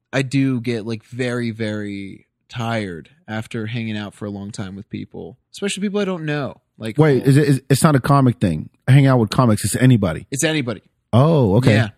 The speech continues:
Speaker 2: But it, but with comics, is it even more or is it less, you think?
Speaker 1: Mm, it depends on the people.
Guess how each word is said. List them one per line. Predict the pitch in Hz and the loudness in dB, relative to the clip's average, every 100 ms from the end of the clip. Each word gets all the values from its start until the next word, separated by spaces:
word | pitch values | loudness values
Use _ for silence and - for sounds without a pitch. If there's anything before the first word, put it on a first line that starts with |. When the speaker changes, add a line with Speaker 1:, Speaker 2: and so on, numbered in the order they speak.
| _ _ _ _ | _ _ _ _
Speaker 2:
But | 127 156 | 4 4
it, | 151 143 135 | 4 4 2
but | 113 135 143 | 0 2 4
with | 139 131 | 4 4
comics, | 143 147 135 | 4 4 4
is | 120 | 4
it | 123 | 6
even | 123 120 | 6 6
more | 113 127 175 202 151 | 6 4 4 4 4
or | |
is | 117 | 4
it | 107 95 - | 4 0 0
less, | 104 - - - | 0 0 -6 -4
you | 101 | -2
think? | 131 | 0
Speaker 1:
Mm, | 208 208 196 | 0 -2 -4
it | - _ | -8 _
depends | - 143 123 | -6 -4 -4
on | 110 | -6
the | 98 | -8
people. | 110 95 - | -8 -8 -12